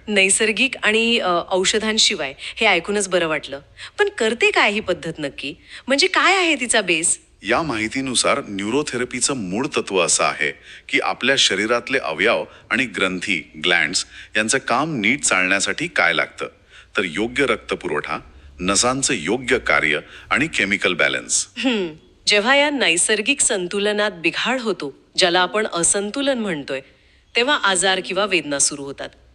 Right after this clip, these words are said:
Speaker 2: ओके.
Speaker 1: न्यूरोथेरपीमध्ये काय करतात, तर शरीरावरचे काही विशिष्ट दाब बिंदू असतात, त्यांच्यावर एका विशिष्ट पद्धतीने आणि ठराविक वेळेसाठी दाब दिला जातो.
Speaker 2: अच्छा, दाब देऊन?
Speaker 1: हो. या दाबामुळे काय होतं,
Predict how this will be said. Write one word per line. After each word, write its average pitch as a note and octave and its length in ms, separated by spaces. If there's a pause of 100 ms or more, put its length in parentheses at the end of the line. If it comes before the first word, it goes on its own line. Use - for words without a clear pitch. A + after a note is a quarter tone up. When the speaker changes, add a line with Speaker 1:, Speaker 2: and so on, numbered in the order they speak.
(300)
Speaker 2:
ओके. D#2 540 (340)
Speaker 1:
न्यूरोथेरपीमध्ये C#4+ 800
काय A3+ 220
करतात, F#3+ 360 (420)
तर A3+ 100
शरीरावरचे A3+ 760
काही A#3+ 220
विशिष्ट A3 560
दाब F#3+ 440
बिंदू A3 420
असतात, F#3+ 320 (400)
त्यांच्यावर B3+ 520
एका G#3 280
विशिष्ट G3+ 520
पद्धतीने A#3 680
आणि C#4+ 300
ठराविक A3 460
वेळेसाठी A#3 400
दाब F#3 380
दिला C#3+ 200
जातो. - 340 (340)
Speaker 2:
अच्छा, - 400 (760)
दाब E2+ 400
देऊन? D#2+ 300 (140)
Speaker 1:
हो. - 500 (300)
या C#4 160
दाबामुळे A#3 540
काय A3+ 300
होतं, F3 340